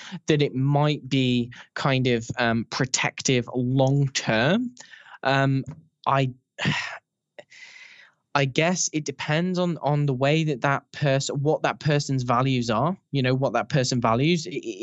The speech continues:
is for them is, um, is the idea of long-term health more valuable than temporary sensory pleasure? Because many of the high oxalate foods are extremely pleasurable. You know,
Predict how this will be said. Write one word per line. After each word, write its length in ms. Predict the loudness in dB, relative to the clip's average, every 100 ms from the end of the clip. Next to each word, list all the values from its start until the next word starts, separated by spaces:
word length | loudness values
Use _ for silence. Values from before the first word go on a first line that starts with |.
| 2
is 180 | 2 0 -8 -20 -16
for 220 | -4 -2
them 500 | 2 2 2 0 -4 _ -2
is, 600 | 2 4 2 2 -2 -4 -2
um, 480 | 2 2 0 -2 -4 -10 _ _ _ _ _ _ _ _ -14 -2
is 260 | 2 2 0
the 180 | 0 2
idea 480 | 2 4 2 2 0
of 140 | 0
long-term 580 | 0 2 0 0 0 0
health 380 | 0 0 0 0
more 220 | 0 2
valuable 600 | 2 2 2 0 0 0 0
than 420 | 0 0 -2 -6 _ -8
temporary 800 | -4 -2 -2 -2 -2 2 0 0
sensory 420 | -2 -2 -2 -2 -2
pleasure? 420 | 0 2 0 -2 _ _ -20 -20 -18 -18 -12 -4
Because 400 | -2 2 0 2
many 300 | 0 2 2
of 80 | 0
the 60 | 0
high 220 | 2 2
oxalate 480 | 0 -2 -2 -2 -2
foods 400 | -2 0 -2 -2
are 200 | 0 0
extremely 680 | -2 -2 0 0 2 0
pleasurable. 640 | 0 0 0 -2 0 -2 -4 _ -20 -10 -2
You 80 | 0
know, 180 | 0